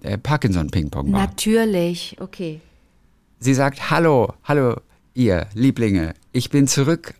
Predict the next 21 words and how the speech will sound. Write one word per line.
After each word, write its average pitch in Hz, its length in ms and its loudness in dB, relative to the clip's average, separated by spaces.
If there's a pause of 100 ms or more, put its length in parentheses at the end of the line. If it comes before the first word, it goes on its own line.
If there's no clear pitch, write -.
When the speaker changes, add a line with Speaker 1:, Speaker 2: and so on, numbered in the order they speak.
(120)
Speaker 1:
aus 110 480 0 (100)
Wels", 101 640 0
oder 95 200 2
wie 92 60 2
der 80 100 2
Österreicher 92 440 0
eigentlich 85 260 -2
sagt, 90 400 -4
"ich 98 120 -6
bin 101 160 0
zurück 110 260 -2
aus 95 160 -2
Wels". - 540 0 (200)
Aus - 160 -4
Words, 90 440 0 (320)
<laughs> 190 380 0
Words, 107 420 2 (460)
ja, - 140 -8 (100)
so 107 100 -2
schreibt - 300 -4
sie's, 196 200 2